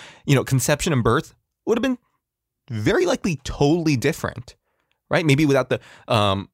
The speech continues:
money coming in immediately, the couple would have taken their time, you know, had diff-, had sex at a different time. Uh, the, the conditions would likely have been completely different. A different sperm cell,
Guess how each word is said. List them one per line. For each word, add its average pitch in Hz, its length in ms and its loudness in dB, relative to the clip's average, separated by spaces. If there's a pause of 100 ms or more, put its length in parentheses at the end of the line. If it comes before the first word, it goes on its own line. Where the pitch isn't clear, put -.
(120)
money 131 360 0
coming 120 280 -4
in 110 160 -2
immediately, 123 640 0
the 110 300 -2 (220)
couple - 260 -4
would 101 80 -2
have 98 100 -6
taken 113 300 -6
their 98 120 -2
time, 147 640 -2
you 143 140 0
know, 131 280 0
had 117 320 -6
diff-, 110 200 -4
had 117 240 -4
sex 127 340 -4
at 135 60 -4
a 127 80 -2
different 131 360 -4
time. 127 520 -2 (420)
Uh, 92 380 0 (100)
the, 139 140 0
the 143 120 -8
conditions 214 560 -4
would 165 60 -6
likely 185 220 -6
have 214 100 -6
been 233 160 -4 (200)
completely 226 600 -4
different. 170 540 -6 (1160)
A - 60 -2
different 156 400 -2
sperm 143 380 -4
cell, 175 460 -6